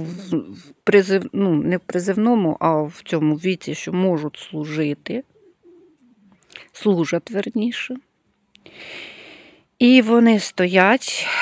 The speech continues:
ви зрозуміли, за кого я, і ловлять оцих вироблених старих дідьків.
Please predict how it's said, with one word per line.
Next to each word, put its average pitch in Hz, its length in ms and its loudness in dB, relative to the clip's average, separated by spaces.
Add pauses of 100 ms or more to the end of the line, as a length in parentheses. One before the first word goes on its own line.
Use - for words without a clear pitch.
(600)
ви 214 140 2
зрозуміли, 190 600 2
за 151 120 -6
кого 156 240 -8
я, 175 240 -4
і 190 80 0
ловлять 226 560 2
оцих - 580 -4 (640)
вироблених 185 1200 0 (680)
старих 185 440 -2
дідьків. 175 560 -4